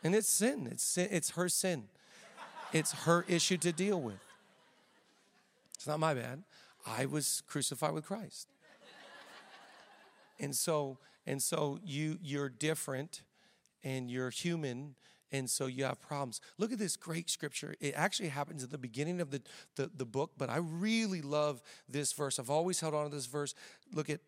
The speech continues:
Song of Solomon two fifteen. "Catch us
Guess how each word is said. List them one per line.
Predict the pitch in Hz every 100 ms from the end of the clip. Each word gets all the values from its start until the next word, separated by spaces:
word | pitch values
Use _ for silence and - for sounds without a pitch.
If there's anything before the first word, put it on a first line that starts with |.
| _ _
Song | - - 180
of | 185
Solomon | 180 170 160
two | - 151
fifteen. | 143 - 127 107 -
"Catch | - 220 247 - - - - _ _ _ _ _ _ _ _ _ -
us | 208 202 202 - - -